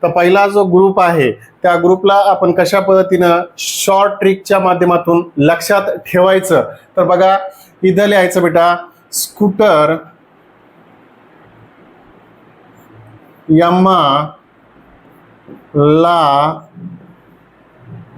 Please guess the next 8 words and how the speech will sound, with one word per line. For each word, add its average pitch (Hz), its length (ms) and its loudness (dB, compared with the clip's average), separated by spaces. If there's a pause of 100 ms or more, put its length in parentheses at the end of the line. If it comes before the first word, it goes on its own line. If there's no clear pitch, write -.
(580)
एक, 160 360 0 (1600)
स्कूटर, 196 760 -2
यामा, 170 500 2
लाईक. 151 540 0 (1300)
त्यानंतर 196 800 2 (1500)
टी, 214 680 0 (680)
जरा, 170 680 2 (1160)
हाफ. 165 500 -2